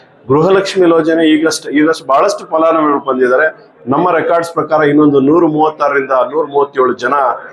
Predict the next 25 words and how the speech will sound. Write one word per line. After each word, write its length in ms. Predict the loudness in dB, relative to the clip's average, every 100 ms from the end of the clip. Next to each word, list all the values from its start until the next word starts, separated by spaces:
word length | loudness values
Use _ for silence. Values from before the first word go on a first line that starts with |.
| -6
ಪೆಂಡಿಂಗ್ 320 | 0 2 2
ಇದ್ದಾರೆ 220 | 2 0 -2
ಅಂತ 160 | -2
ರೆಕಾರ್ಡ್ಸ್ 440 | -4 -2 -4 -4 -6
ಹೇಳ್ತಾ 260 | -4 0
ಇದೆ. 220 | 0 0 -2 -6 -20 -20 -20 -20 -2
ಅವರು 260 | 0 2 2
ಕೂಡ 180 | 2
ಇದನ್ನ 360 | 2 2 0 -2 -2 -4
ಸದುಪಯೋಗ 520 | -2 -4 0 0 0
ಪಡಿಸ್ಕೊಂಡು 600 | -2 -6 -2 0 2 0 -2 -18 -20 -12
ಈ 40 | -10
ಫೀ-, 300 | 0 0 0
ಕೆಲವರಿಗೆ 540 | 0 2 2 2 0
ಫೀಸ್‌ಗೆ 360 | 2 0 0 -6
ಅನುಕೂಲ 300 | -4 0 2
ಆಗಿದೆ, 580 | 0 0 0 0 -2 -8
ಕೆಲವರು 320 | -4 0 2
ಇನ್ನೇನೋ 380 | 4 4 2 0
ಮನೆ, 580 | 0 0 0 0 -4 -12 -20 -6
ಆ, 100 | -2
ರಿಕ್ವೈರ್ಮೆಂಟ್ಸ್‌ನ 720 | -2 -2 -2 0 0 -2 -2 -2 0 -2 -8 _ -4
ತಗೊಂತಿದ್ದಾರೆ, 920 | 0 0 0 0 2 2 0 -2 -10 -2
ಇನ್ಯಾರಿಗೋ 540 | 0 2 2 2 2
ದಿನನಿತ್ಯದ 580 | 2 2 2 0 -2 2